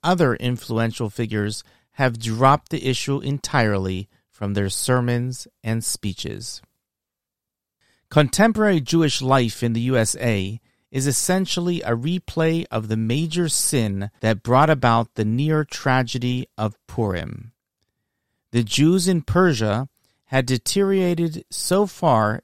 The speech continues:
in their assimilation process that they even dined at the king's royal feast while eating and drinking from the sacred vessels taken from the Beit HaMikdash. While it is not specifically recorded,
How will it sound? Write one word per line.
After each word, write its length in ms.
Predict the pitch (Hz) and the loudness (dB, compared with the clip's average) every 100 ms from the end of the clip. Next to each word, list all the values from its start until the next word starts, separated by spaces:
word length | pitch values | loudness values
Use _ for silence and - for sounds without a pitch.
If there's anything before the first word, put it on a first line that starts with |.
| _ | _
in 140 | 120 113 | -4 0
their 160 | 113 | 0
assimilation 760 | 107 - 160 156 143 139 - 135 | 0 0 0 0 0 -2 -2 -6
process 800 | - 139 127 - 92 87 - - _ _ _ - | -2 0 0 0 -4 -4 -8 -10 _ _ _ -6
that 140 | 120 | -2
they 140 | 135 - | -2 -2
even 520 | 180 185 202 190 180 - | -4 0 0 0 -4 -6
dined 640 | - 139 139 107 101 101 123 - | 2 4 4 2 -2 -4 -8 -10
at 160 | 107 | -8
the 100 | - | -6
king's 460 | 104 - 147 147 123 | -8 -4 -2 -2 -4
royal 480 | 123 110 127 170 170 | -8 -2 0 0 -2
feast 600 | 139 - 147 95 - - _ _ _ - | -6 -6 -6 -4 -8 -12 _ _ _ -2
while 180 | 117 - - | -2 -2 -6
eating 440 | 180 196 196 - | -2 0 -2 -4
and 200 | 139 143 | -6 -6
drinking 600 | - 147 139 107 98 107 - _ _ _ | -2 -2 0 -4 -4 -6 -10 _ _ _
from 180 | 117 | -2
the 80 | 110 | -2
sacred 540 | 98 - 151 160 175 147 | 0 0 0 0 -4 -2
vessels 680 | 120 123 - 113 107 104 | 0 0 0 -2 -4 -6
taken 480 | - 135 135 139 135 | -6 -6 -2 -2 -2
from 280 | 120 - 107 | -6 -6 -4
the 100 | 101 | -4
Beit 320 | 101 113 - | -2 -4 -4
HaMikdash. 760 | 110 110 101 98 - - - - _ _ _ _ _ _ _ _ _ _ _ _ _ _ | -8 -8 -4 -6 -6 -8 -14 -18 _ _ _ _ _ _ _ _ _ _ _ _ _ _
While 440 | 113 120 151 180 175 | -2 6 6 6 4
it 140 | 139 | 0
is 240 | 127 113 | -2 -2
not 280 | 127 131 127 | 0 0 0
specifically 760 | - 127 117 - 143 127 107 104 | -6 -6 -4 -2 -4 -2 -4 -2
recorded, 720 | 101 - 196 170 101 101 120 | -4 -2 0 0 0 -4 -8